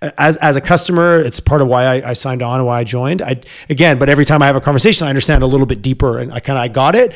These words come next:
But today you really broke it down to me. And I love the ability, who doesn't wanna get access to something that you can't normally get access to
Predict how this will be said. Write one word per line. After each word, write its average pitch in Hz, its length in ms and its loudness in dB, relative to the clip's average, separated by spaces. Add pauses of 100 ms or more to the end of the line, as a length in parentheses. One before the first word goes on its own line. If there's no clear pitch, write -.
(140)
But 127 120 -10
today 156 140 2
you 156 120 4
really 151 220 2
broke 147 240 0
it 131 80 -4
down 123 220 -6
to 143 100 -10
me. 127 100 -4
And 113 160 -8 (240)
I 151 60 -4
love 147 320 4
the 156 80 4
ability, 127 460 2 (300)
who 214 80 2
doesn't 185 220 2
wanna 165 160 0
get 139 140 2
access 127 320 0
to 127 100 -4
something 135 300 -2
that 123 120 -4
you - 60 -14
can't 131 180 -6
normally 120 240 -4
get 104 120 -10
access 101 300 -4
to 123 280 0